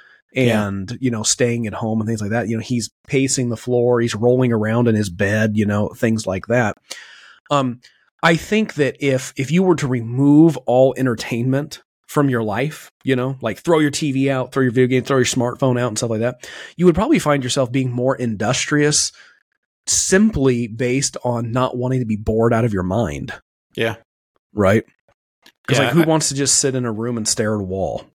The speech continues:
Speaker 2: you know?
Speaker 1: Yeah. I, I
Speaker 2: And
Speaker 1: agree.
Speaker 2: maybe
Speaker 1: We,
Speaker 2: there,
Speaker 1: we've
Speaker 2: maybe there are people that do <laughs> that, but,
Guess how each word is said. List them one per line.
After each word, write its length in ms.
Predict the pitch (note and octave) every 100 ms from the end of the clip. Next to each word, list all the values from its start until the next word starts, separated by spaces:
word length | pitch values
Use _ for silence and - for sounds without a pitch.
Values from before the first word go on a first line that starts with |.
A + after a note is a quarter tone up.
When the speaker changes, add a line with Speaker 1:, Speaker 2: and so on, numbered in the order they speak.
| -
Speaker 2:
you 80 | D#2+
know? 120 | F2+
Speaker 1:
Yeah. 240 | A#2 E3 D3+ _ - - - - - -
I, 60 |
I 140 | F3 G3
Speaker 2:
And 100 | D#3+
Speaker 1:
agree. 140 | D3+
Speaker 2:
maybe 140 | F3+
Speaker 1:
We, 40 | E3+
Speaker 2:
there, 180 | C#3+ A#2+
Speaker 1:
we've 180 | B2+
Speaker 2:
maybe 200 | D#3 D#3
there 240 | C#3 B2 G2+
are 180 | B2 C3
people 460 | - D#2 D#2 B2 _ -
that 160 | F#2
do 120 | A2+
<laughs> 20 | G2+
that, 340 | - - E3+ G#3+
but, 220 | - D3+